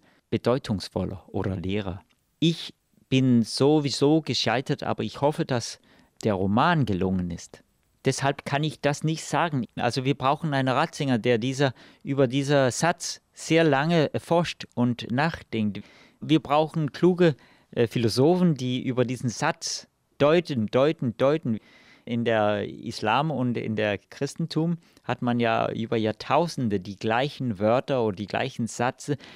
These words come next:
wieder neu gedeutet. Und das muss man auch mit das hier. Das, was wir wissen, ist nicht das Interessante. Aber das, was wir noch nicht wissen, ist das, worum es geht im Leben.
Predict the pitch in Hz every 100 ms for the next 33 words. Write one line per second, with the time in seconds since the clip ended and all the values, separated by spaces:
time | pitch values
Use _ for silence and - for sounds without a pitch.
0 | - - - 104 107 135 143 113 101 113
1 | 131 123 _ _ _ - 104 110 101 107
2 | 92 - - - 104 110 120 - 117 127
3 | - 120 120 123 - - 110 - 131 151
4 | - 98 92 - _ _ _ _ _ _
5 | _ 160 175 - 147 139 - 139 123 156
6 | 175 - 82 _ _ _ _ _ _ _
7 | 110 - 135 - 104 - 104 101 92 107
8 | 101 - - _ - 110 113 139 - 127
9 | 117 - - 107 127 147 - - 127 131
10 | _ 101 - _ _ 98 104 - 90 -
11 | _ _ _ - 110 - - - _ _
12 | _ _ _ 120 120 - 110 92 104 110
13 | - - 165 - - _ _ _ - 104
14 | 90 92 -